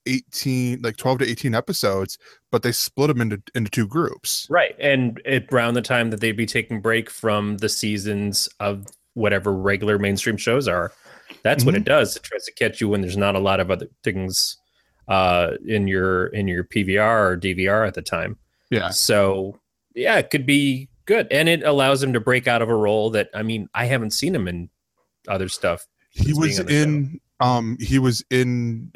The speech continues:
Speaker 1: uh, Orphan Black. Uh, he had a guest spot with that. Um, he was, I can't think of what her name is, the crazy clone.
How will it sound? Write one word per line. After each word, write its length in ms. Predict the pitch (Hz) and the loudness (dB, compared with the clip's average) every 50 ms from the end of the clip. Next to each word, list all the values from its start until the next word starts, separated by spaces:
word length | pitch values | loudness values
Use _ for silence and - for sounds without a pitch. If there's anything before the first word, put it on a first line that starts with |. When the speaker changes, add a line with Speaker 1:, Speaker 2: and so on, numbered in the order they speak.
| - - | -10 -6
Speaker 1:
uh, 440 | 73 87 82 78 78 73 69 64 57 - - - _ _ _ _ _ _ _ _ _ _ _ _ _ _ _ _ _ _ _ _ _ - 160 156 - - - _ _ _ _ _ _ _ _ _ _ _ _ _ _ _ _ _ _ _ _ _ _ - | -4 -2 -2 -2 -2 -4 -6 -6 -8 -12 -14 -18 _ _ _ _ _ _ _ _ _ _ _ _ _ _ _ _ _ _ _ _ _ -18 -18 -18 -18 -18 -20 _ _ _ _ _ _ _ _ _ _ _ _ _ _ _ _ _ _ _ _ _ _ -2
Orphan 300 | 139 135 127 - 127 117 | 0 2 2 2 0 0
Black. 540 | 110 113 107 104 104 110 - - - - - - - - _ _ _ _ _ _ _ _ _ | 2 2 2 4 2 2 0 -2 -8 -16 -16 -16 -16 -20 _ _ _ _ _ _ _ _ _
Uh, 340 | - 113 107 104 104 101 98 90 - - | -2 0 0 0 0 0 -2 -4 -6 -4
he 200 | 107 113 110 101 | -2 0 0 2
had 180 | 120 117 110 | 2 2 2
a 100 | 107 104 | 2 0
guest 220 | 101 113 110 104 - | 0 0 -2 -2 -2
spot 240 | - 117 110 107 | -2 -2 -2 0
with 140 | 107 107 - | -2 -4 -2
that. 180 | 117 107 107 - _ - - - - _ _ _ _ | -2 -2 -2 -4 _ -16 -20 -20 -20 _ _ _ _
Um, 240 | 113 107 104 104 104 | 0 0 2 2 0
he 180 | 101 120 113 107 | 0 2 2 2
was, 840 | 107 110 107 104 104 101 101 101 104 101 - - - - - - - _ _ _ _ _ _ _ _ _ _ _ _ _ _ _ _ _ _ _ _ _ _ _ _ _ _ _ - | 2 2 2 4 4 2 2 0 0 -2 -2 -4 -6 -8 -10 -14 -20 _ _ _ _ _ _ _ _ _ _ _ _ _ _ _ _ _ _ _ _ _ _ _ _ _ _ _ -6
I 100 | 98 98 | -6 -6
can't 300 | - - 110 107 - - | -6 -8 -8 -8 -8 -6
think 240 | - 120 113 113 | -6 -6 -4 -4
of 80 | 117 107 | -4 -6
what 120 | 117 117 | -6 -6
her 120 | 117 139 135 | -4 -4 -4
name 180 | 147 165 160 | -2 -2 -2
is, 200 | 123 104 101 - | -2 -4 -4 -4
the 100 | - 107 | -6 -8
crazy 680 | - - - - 135 135 131 123 120 113 104 101 98 90 - - _ _ _ _ _ _ | -8 -6 -4 0 0 2 2 0 0 -2 -2 -2 -4 -6 -8 -14 _ _ _ _ _ _
clone. 480 | - - 117 104 98 95 90 87 85 | -6 -2 0 0 0 0 -2 -4 -8